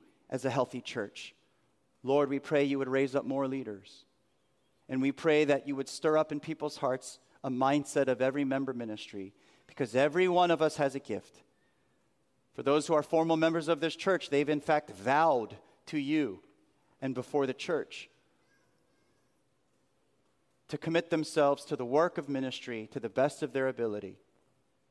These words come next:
to the glory of Christ and for the sake of their brothers and sisters.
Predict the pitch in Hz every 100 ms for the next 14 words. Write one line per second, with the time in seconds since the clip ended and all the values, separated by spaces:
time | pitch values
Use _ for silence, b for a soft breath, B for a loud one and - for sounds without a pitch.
0 | _ _ _ _ _ _ 139 131 127 135
1 | 165 175 165 - 123 117 - 123 - 113
2 | - - 139 139 123 120 117 113 110 -
3 | 101 - 98